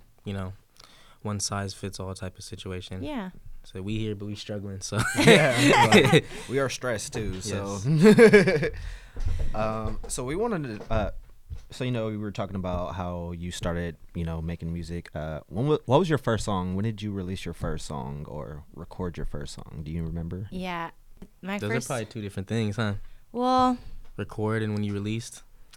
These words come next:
Speaker 2: Well, I feel like I have, like, a good, like, answer because in senior year, we had the senior project.
Speaker 1: Mm-hmm.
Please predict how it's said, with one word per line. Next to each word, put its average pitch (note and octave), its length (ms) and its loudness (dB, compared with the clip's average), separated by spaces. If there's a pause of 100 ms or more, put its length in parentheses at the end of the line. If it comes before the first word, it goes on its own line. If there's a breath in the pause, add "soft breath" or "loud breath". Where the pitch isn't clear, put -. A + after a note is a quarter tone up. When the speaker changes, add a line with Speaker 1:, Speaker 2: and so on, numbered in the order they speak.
Speaker 2:
Well, B3 120 0
I B3+ 160 4
feel D4 140 -2
like C#4 100 -2
I B3 80 0
have, A3 120 0
like, G#3 160 -4
a F3+ 100 -4
good, F3 520 -4
like, D3+ 320 -12
answer D#3+ 380 -10
because D#3+ 580 -12
in E3 200 -12
senior G3+ 260 -4
year, E3+ 500 -6
we F3 120 -10
had E3 200 -10
the D#3 80 -18
senior E3 340 -12
project. D3+ 640 -10 (180 soft breath)
Speaker 1:
Mm-hmm. G2+ 240 -6